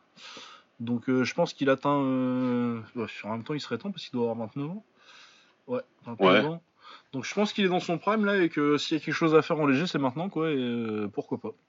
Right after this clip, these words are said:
Speaker 1: On va voir ce que ça donne.
Speaker 2: Ouais, faut qu'il y aille maintenant. Ah, il veut Kevin Lee, voilà, ça y est.
Speaker 1: Ah,
Speaker 2: J'ai trouvé.
Speaker 1: Kevin Lee, ouais. Ouais, c'est,
Speaker 2: Ouais.
Speaker 1: eh, c'est pas mal pour lui.
Speaker 2: C'est pas mal du tout, parce que, euh, pour le coup, même si Kevin Lee est très athlétique, on connaît ses qualités, hein, très athlétique, euh, et cetera,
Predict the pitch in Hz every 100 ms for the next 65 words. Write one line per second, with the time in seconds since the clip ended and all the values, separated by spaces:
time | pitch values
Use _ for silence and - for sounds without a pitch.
0 | - 117 117 120 123 131 - 110 104 107
1 | _ _ - - - - - 294 294 117
2 | - 113 107 120 - 143 143 123 120 123
3 | 131 123 101 92 98 92 90 - 170 175
4 | 165 156 151 147 107 110 - 143 226 -
5 | 175 165 - - - 226 269 - 226 226
6 | 202 214 175 160 151 - _ _ _ _
7 | _ - - 127 127 170 170 175 196 185
8 | 117 - 113 110 107 107 107 - 120 117
9 | 156 151 135 113 - 110 113 123 123 104
10 | 92 92 95 - 92 85 80 78 92 92
11 | 107 107 98 95 92 92 135 127 113 -
12 | 92 87 87 85 104 107 - 90 90 87
13 | - - 71 92